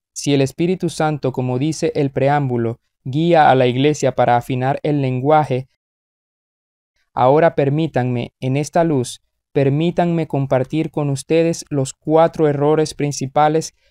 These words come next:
que son parte del movimiento antitrinitario. Y creo que con este trasfondo que les he dado de mil ochocientos setenta y dos, mil novecientos ochenta, esto ayudará a aclarar esto más.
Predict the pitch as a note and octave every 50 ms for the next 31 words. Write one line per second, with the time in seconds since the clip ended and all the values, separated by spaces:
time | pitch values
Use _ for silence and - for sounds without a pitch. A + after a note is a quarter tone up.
0 | _ _ - C#3+ C#3 - - D3+ D#3+ D#3 - _ _ - D3+ E3 E3+ E3+ - E3
1 | D#3 D3+ D3 C#3 C#3 C3+ C3+ C3 C3 C#3+ D3 D3 - D#3 D3 C#3+ C3+ C#3 C3 -
2 | B2+ B2+ B2+ B2 A#2 - D3 D3 C#3+ B2+ A#2 A2+ - _ _ _ _ _ _ _
3 | _ _ _ _ _ _ _ _ _ _ _ _ _ _ _ _ _ _ _ _
4 | _ _ _ - D3 C#3 - D3+ D#3 E3 F3 E3+ - E3+ D#3+ - C#3 C3+ C#3 D3
5 | D#3 - - E3+ D#3+ - D#3+ D#3 - - - E3+ D#3 D3 C3+ C3 C3+ C3+ - _
6 | _ _ _ - C#3 C3+ C3 C3 B2+ - - C#3+ D3 D#3 D#3 D#3 D3 C3+ C3 C3
7 | B2+ B2+ C#3 D3 D#3 D#3+ - D#3+ D3 - - D3+ C#3+ D#3 D3 - D3+ C#3 - C#3
8 | C#3 C3+ B2+ B2+ B2+ B2+ D3 D3 C#3+ C3+ - - C3+ C#3 D3 D3+ D#3 D3+ D3 C#3
9 | C#3 - D3 D3 - D#3 D3 D3+ C#3 - - E3 D#3 C#3+ C3 - C3 C3 - -
10 | C#3+ D#3+ E3 - - F3 E3 D3+ D#3+ C#3+ C#3+ C3+ C3 C#3+ D#3+ - - D#3 D3 C#3
11 | C3+ - C#3 C3 B2+ C3 C#3+ D3 - - _ _ _ D#3 E3 E3 E3 - - _
12 | - A#2+ A#2 - _ _ _ - C#3 D3 D3+ C#3 A#2+ - - - - -